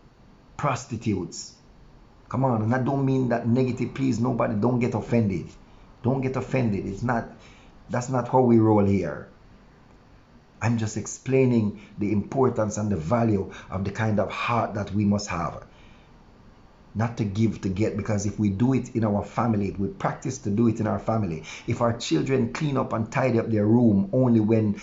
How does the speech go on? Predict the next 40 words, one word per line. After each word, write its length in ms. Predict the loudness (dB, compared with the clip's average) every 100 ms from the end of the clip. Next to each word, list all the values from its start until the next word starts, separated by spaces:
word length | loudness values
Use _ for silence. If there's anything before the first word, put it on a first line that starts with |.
| -12 -14 -6
the 160 | -2 2
end 180 | 2 2
of 80 | 2
the 60 |
week, 320 | 4 4 4
when 120 | 2 2
they're 140 | 2
looking 300 | 2 0 -2
forward 360 | -2 0 0 0
to 60 |
their 180 | 0 2
allowance, 580 | 2 2 2 0 -6 -10 -18 -10
or 120 | -2
when 160 | 2 2
they 80 | 2
want 280 | 2 0 0
to 60 |
go 200 | -2 0
to 120 | 0 -2
a 60 |
party, 520 | -2 0 0 -2 -8 -10 -8
or 140 | -2
when 160 | 0 2
they 80 | 2
want 220 | 0 -2
to 60 | -2
get 240 | -2 -2
something, 460 | -2 -4 -4 -4 -2
that's 240 | -4 -6
born 420 | -2 2 4 2
in 140 | 0 -2
sin 300 | -4 -4 -2
and 160 | -2
shaped 420 | -4 -2 -2 -2
in 160 | -4 -2
iniquity. 640 | 0 0 2 -2 -2 -10 -12 -20 -20 -20 -20 _ -20 -20 -20 -20 -20 -20 -20 -20 _
That's 200 | -6 -4
an 100 | -6 -8 0
iniquitous 840 | 2 4 2 0 2 0 -2 -14 -18 -20 -20 -20 -20 -20 -20 -20 -6
behavior. 600 | 0 2 4 2 0 -4